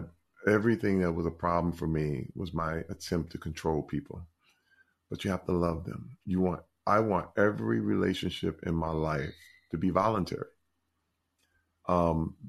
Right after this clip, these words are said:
it's gotta be where anyone can leave at any time, you know, and no one feels trapped. No one feel, I, you wanna be with me because you want to, because I add something to your life,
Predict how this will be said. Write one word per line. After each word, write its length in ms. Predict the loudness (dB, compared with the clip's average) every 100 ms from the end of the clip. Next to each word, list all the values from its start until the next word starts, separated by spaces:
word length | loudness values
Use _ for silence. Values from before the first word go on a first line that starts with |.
| -20 _ _ 4
it's 240 | 4 2
gotta 340 | 0 4 4
be 320 | 4 4 4 4
where 560 | 4 4 4 4 2 2
anyone 380 | 4 4 2 2
can 240 | 0 2
leave 280 | 2 2 2
at 80 | 2
any 220 | 0 -2
time, 460 | -4 -10 -12 -16 -20 _ _ _ -20 _
you 120 | -2 0
know, 320 | 0 -2 -4 -12 _ _ -4
and 540 | 0 0 0 0 -2
no 240 | -2 0 0
one 260 | 2 0
feels 300 | 0 0 0
trapped. 640 | 0 2 2 2 0 -8 -18 -4
No 140 | -2
one 220 | 0 -2
feel, 260 | 0 0 0 0
I, 140 | -2 -4 -10 -20 _
you 160 | 0 2
wanna 240 | 2 0
be 240 | 0 2 2
with 180 | 2 2
me 160 | 0
because 340 | 0 -2 -4 -2
you 140 | -6 -2
want 340 | -2 -2 -6
to, 220 | -8 -8 -8 -10
because 240 | -4 -2
I 160 | 0 -2 2
add 400 | 4 6 4 0
something 640 | -2 -4 -2 -2 -2 -4 -8 _ _ -8
to 120 | -2
your 200 | 0 2
life, 340 | 2 2 0